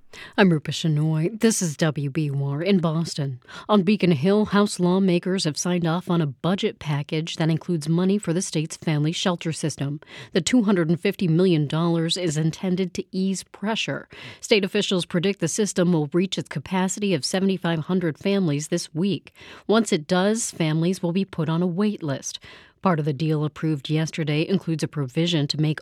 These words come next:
overflow sites available within thirty days. But Andrea Park with the Mass Law Reform Institute says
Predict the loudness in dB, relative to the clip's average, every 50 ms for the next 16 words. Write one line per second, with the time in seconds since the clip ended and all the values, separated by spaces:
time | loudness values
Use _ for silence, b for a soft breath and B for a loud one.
0 | -4 -2 0 0 0 0 -2 -4 -4 -4 -4 -4 -2 -2 -4 -4 -2 -2 -2 -2
1 | -4 -6 -8 -4 0 0 0 0 0 -2 -2 -2 -4 -4 -4 B B B B B
2 | B -2 0 2 4 4 4 2 0 0 0 0 0 0 -2 -2 0 0 0 2
3 | 0 -2 -4 -8 -14 -18 B B B B B B 0 2 4 4 4 2 2 0
4 | 0 -2 -4 -8 -8 -4 0 0 2 2 0 -2 -4 -2 -2 -2 -2 -2 -2 -2
5 | 0 0 0 0 -2 -2 -2 -2 0 0 0 0 -2 -4 -4 -4 -2 -2 -2 -2
6 | -2 -2 -2 -2 -4 -8 -10 -6 -4 -4 -4 -2 -4 -4 -2 0 -2 -2 -4